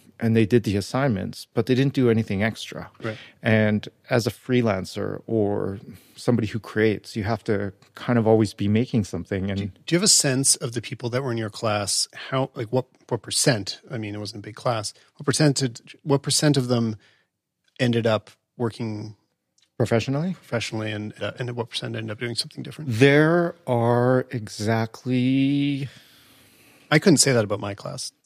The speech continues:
Speaker 2: just to clarify. I,
Speaker 1: Yeah.
Speaker 2: I, I didn't follow up with enough of them to know,
Speaker 1: Right, right,
Speaker 2: so.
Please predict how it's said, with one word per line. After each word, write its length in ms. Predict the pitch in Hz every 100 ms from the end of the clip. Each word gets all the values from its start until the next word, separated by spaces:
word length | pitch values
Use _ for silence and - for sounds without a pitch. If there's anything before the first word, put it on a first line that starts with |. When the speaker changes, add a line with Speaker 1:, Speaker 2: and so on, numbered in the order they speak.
| -
Speaker 2:
just 200 | - -
to 100 | -
clarify. 520 | - - - - 160
I, 120 | 135
Speaker 1:
Yeah. 220 | 127 127 110
Speaker 2:
I, 40 |
I 240 | 147 143 143
didn't 220 | 131 120
follow 240 | - 127
up 120 | 120 -
with 120 | -
enough 200 | 127 113
of 160 | 143
them 80 | 120
to 80 | 120
know, 100 | 120
Speaker 1:
Right, 140 | 123
right, 80 | 113
Speaker 2:
so. 180 | 110 110